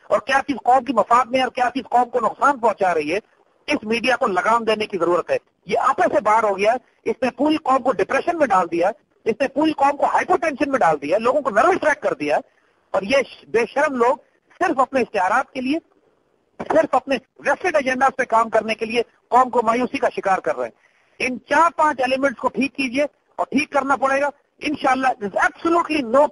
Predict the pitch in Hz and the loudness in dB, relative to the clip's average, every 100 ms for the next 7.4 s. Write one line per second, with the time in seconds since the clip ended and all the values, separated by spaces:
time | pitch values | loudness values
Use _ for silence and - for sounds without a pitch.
0 | - 277 269 294 277 247 247 240 - 254 | 2 0 2 -2 0 0 0 -4 -4 -6
1 | 247 - 240 247 214 202 190 233 214 214 | -8 -4 0 0 2 0 2 0 0 -4
2 | 220 196 233 - 226 202 196 - _ _ | -2 0 0 -2 -6 2 0 0 _ _
3 | _ _ _ _ 170 220 254 220 - 185 | _ _ _ _ -4 0 0 -2 -4 -4
4 | 247 - 392 - _ _ _ 175 226 240 | -4 -2 -2 -4 _ _ _ -2 0 0
5 | 214 196 160 247 190 175 180 320 - _ | 0 0 -2 -4 0 0 0 -2 -8 _
6 | _ 233 339 262 262 226 240 208 220 180 | _ 0 0 2 2 4 0 0 -4 0
7 | 196 175 139 | 0 2 0